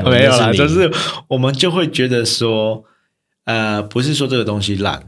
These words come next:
Speaker 2: 是说它的价格会觉得有一点超越它的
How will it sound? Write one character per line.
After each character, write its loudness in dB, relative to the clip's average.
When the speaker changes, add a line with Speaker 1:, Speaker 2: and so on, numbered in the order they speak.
Speaker 2:
是 -6
说 -4
它 -6
的 -6
价 -4
格 -14
会 -6
觉 -10
得 -10
有 -6
一 -6
点 -6
超 -4
越 -2
它 -4
的 -10